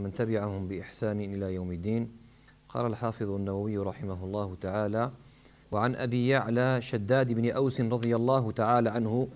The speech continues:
عن رسول الله صلى الله عليه وسلم قال: إن الله كتب الإحسان على كل شيء، فإذا قتلتم فأحسنوا القتلة، وإذا ذبحتم فأحسنوا الذبحة،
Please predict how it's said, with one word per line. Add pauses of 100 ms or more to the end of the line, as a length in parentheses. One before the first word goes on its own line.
(380)
عن
رسول
الله
صلى
الله
عليه
وسلم
قال: (500)
إن
الله
كتب
الإحسان
على
كل
شيء، (440)
فإذا
قتلتم
فأحسنوا
القتلة، (440)
وإذا
ذبحتم
فأحسنوا
الذبحة،